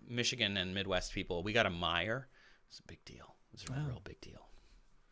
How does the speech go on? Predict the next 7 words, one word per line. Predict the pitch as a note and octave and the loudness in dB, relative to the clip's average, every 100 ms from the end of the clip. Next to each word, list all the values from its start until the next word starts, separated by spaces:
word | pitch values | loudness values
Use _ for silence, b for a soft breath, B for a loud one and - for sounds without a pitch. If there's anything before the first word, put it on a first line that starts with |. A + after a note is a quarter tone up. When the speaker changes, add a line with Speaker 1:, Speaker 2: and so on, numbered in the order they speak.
| _ _ _ _ _ _ _ - - | _ _ _ _ _ _ _ -16 -10
Speaker 1:
Yeah. | D2 - | -8 4
Speaker 2:
So | D#3 D3+ | 8 10
in | D3+ D3+ | 8 6
Texas, | C3+ A3 C4 C3+ A2 C#3+ F3+ - _ | 8 8 10 6 6 4 0 -6 _
small | - D3 D3+ | 6 10 12
town | D#3 D3 | 12 10
Texas, | C#3+ E3+ - A#2+ A2+ C3 - | 10 8 8 4 4 2 -4